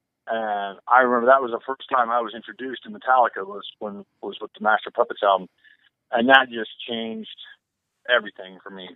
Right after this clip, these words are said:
Changed, uh, all kinds of things. You know, I was just dumbfounded. And it was really a lot of that, Metallica, Megadeth, Iron Maiden, uh, you know, some Judas Priest, Black Sabbath,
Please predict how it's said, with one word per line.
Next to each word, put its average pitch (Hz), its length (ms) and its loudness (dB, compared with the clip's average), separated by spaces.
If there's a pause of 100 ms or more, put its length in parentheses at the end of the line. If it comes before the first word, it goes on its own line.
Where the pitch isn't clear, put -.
Changed, 123 360 -6 (300)
uh, - 60 -2 (340)
all 135 400 10
kinds 104 240 2
of 92 100 -12
things. 90 340 -12
You 95 80 -8
know, 98 80 -4
I 110 160 0
was 104 240 -8
just - 200 -16
dumbfounded. 101 600 -6 (1160)
And 139 160 4
it 139 100 0
was 143 220 0
really 190 320 2
a 143 80 0
lot 143 320 0
of 113 300 -6 (580)
that, 123 360 -2
Metallica, 131 800 -4 (500)
Megadeth, 123 720 -6 (180)
Iron 127 320 -8
Maiden, 120 720 -8 (460)
uh, 113 360 2
you 117 120 -4
know, 110 180 -4
some 113 160 -8
Judas 127 380 -6
Priest, 120 560 -2 (400)
Black 123 300 6 (120)
Sabbath, 113 600 0